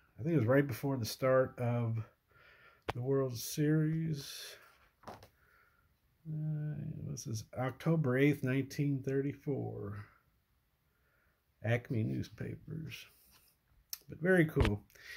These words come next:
I hope you enjoyed that. I am going to probably add all the Pelty stuff to one of the scrapbooks just to keep it all together.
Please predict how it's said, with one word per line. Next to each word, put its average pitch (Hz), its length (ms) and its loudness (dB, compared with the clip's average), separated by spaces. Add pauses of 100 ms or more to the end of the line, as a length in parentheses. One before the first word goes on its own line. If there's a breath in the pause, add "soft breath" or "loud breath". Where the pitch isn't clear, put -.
(440 loud breath)
I 202 120 2
hope 180 220 6
you 165 100 10
enjoyed 175 500 10
that. 202 600 8
I 139 240 2
am 143 180 2
going 156 440 4
to 139 400 -4
probably 180 400 0
add 156 260 6
all 147 220 6
the 131 80 0
Pelty 175 400 2
stuff 151 420 0
to 147 140 -4
one 139 200 0
of 135 200 0
the 110 100 2
scrapbooks 143 840 0
just 127 220 -6
to - 60 -20
keep 139 240 -4
it 123 100 -2
all 123 240 0
together. 123 600 2